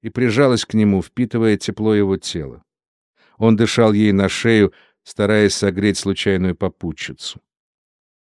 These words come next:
Мало-помалу её дрожь стала затихать. Она почувствовала боль в замёрзших руках и ногах и беззвучно заплакала. Незнакомый ей мужик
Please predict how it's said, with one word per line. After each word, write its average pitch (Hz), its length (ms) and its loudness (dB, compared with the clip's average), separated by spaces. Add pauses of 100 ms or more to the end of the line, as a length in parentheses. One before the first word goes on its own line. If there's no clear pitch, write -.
(320)
Мало-помалу 139 800 4
её 101 320 2
дрожь 131 420 -2
стала 143 360 0
затихать. 92 720 -6 (380)
Она 123 200 -2
почувствовала 120 680 0
боль 113 320 4
в 92 60 0
замёрзших 107 580 0
руках 107 380 -2
и 101 40 0
ногах 95 480 0 (360)
и 113 80 -10
беззвучно 113 720 -2
заплакала. 87 680 -4 (680)
Незнакомый 127 760 2
ей 127 200 0
мужик 120 480 0